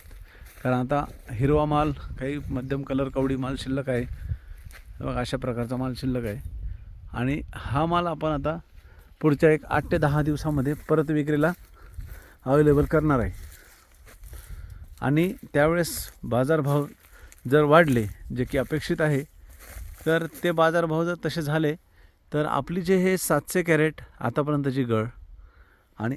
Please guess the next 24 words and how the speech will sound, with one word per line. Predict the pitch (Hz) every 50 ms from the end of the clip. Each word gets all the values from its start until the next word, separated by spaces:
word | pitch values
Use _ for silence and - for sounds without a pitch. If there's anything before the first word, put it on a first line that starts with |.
| - -
अजून | - 120 127 139 185 196
समजा | 156 165 156 156 151
शंभर | 151 - 147 139 139 139
दोनशे | 131 135 131 123 127 139
गळले, | 120 123 127 127 120 120 117 120 - - - - - - - - - - - - - - - -
तर | 147 147 143 - - -
हजार | - 110 113 123 120 151 165 170 160 160 - - - -
कॅरेटपर्यंत | 143 143 143 151 143 - 156 151 151 156
जे | 156 151 147 147
गळ | 131 123 139 156 165 160
होते, | 139 117 - 123 104 92 95 - - - _ _ _ - - - _ _ _ _ -
ती | 160
गळ | 143 127 156 170 175 180
इथे | 170 151 - 165
आपल्याला | 160 151 151 151 147 143 156 180 208 - - - - - - - - - - _ - - -
बाजारभावामध्ये | - 120 127 135 151 160 151 135 123 120 120 120 123 123 139 147
मॅनेज | 143 131 127 131 120 120
होऊन | 113 104
जाईल. | 98 95 87 82 - - - - - - - - - - - - - - - - - - - - - - - - - - - -
म्हणजे | - - - - 117 110 123 123
जे | 113 110 123 123
रेट | 117 123 139 139 131
वाढणार | 143 127 120 120 123 131 131 123
आहे, | 117 107 107 107